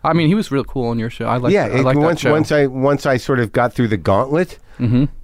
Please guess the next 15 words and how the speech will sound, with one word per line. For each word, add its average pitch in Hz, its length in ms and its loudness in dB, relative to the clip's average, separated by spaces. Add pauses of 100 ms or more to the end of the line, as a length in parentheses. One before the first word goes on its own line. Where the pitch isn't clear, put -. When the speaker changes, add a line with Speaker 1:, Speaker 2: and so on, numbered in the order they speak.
(100)
Speaker 2:
th-, 139 120 -2
you 147 140 2
know, 151 300 2
he 135 140 2
was 151 300 0
really 175 240 2
cool. 90 360 -2 (120)
Speaker 1:
Yeah. 110 220 0 (280)
Speaker 2:
But, 147 120 2
like, 143 160 0
he, 160 160 2
he 147 200 0
definitely 151 600 2
tests - 540 -6
people, - 440 -6